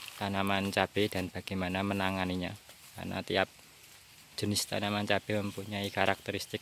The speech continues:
yang berbeda-beda, sehingga cara menanganinya pun berbeda-beda. Nah, ini seperti ini,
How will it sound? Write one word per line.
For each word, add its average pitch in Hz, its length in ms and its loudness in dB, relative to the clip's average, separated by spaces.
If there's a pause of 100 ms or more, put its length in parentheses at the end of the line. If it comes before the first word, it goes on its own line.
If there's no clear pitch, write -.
yang 90 160 0
berbeda-beda, 95 560 -6 (800)
sehingga 95 400 -4 (160)
cara 95 320 2
menanganinya 95 720 0
pun 107 400 -4
berbeda-beda. 92 640 -8 (3000)
Nah, 101 80 -10
ini 92 160 -6
seperti 90 240 -6
ini, 98 160 -12